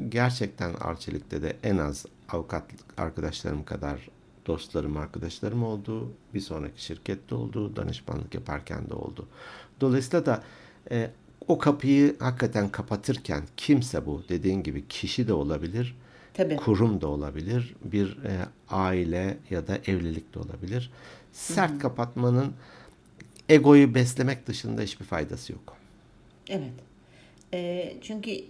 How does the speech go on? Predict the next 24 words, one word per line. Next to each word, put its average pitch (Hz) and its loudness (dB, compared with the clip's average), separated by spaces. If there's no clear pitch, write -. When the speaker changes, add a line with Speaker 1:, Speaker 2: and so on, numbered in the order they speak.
Speaker 2:
kimin 262 2
kime 208 -2
ne 226 0
zaman 196 -2
ihtiyacı 190 -2
olacağı 160 -2
hiç 196 -4
belli 180 2
olmuyor. 131 0
O 180 0
senin 190 -2
kamyoncu 160 0
amca 147 -2
gibi 131 -4
bir 196 -2
Speaker 1:
Evet. 208 0
Speaker 2:
önüne 175 0
her 247 2
an 185 0
çıkabilirdi. 147 -2
Speaker 1:
Çıkabilir. - -4
Speaker 2:
E, 165 0
bunu, 277 4
m, 220 -4